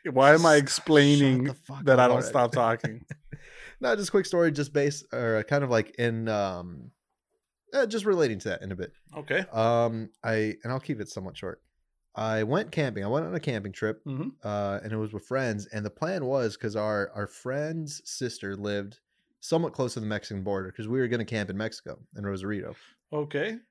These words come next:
Speaker 2: And so the plan was, let's go to the sister's house. We're gonna hit a country bar over there, you know, get a little, get a little yeehaw, get a little turns,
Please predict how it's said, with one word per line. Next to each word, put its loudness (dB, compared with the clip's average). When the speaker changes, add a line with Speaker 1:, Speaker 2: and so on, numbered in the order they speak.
Speaker 2:
And -4
so 0
the -2
plan 0
was, 2
let's -6
go 2
to 0
the -4
sister's -6
house. -6
We're -2
gonna -2
hit 4
a 0
country -4
bar 0
over -6
there, -6
you -12
know, -6
get -2
a -2
little, 4
get -2
a -2
little 0
yeehaw, -2
get -2
a -4
little 0
turns, -4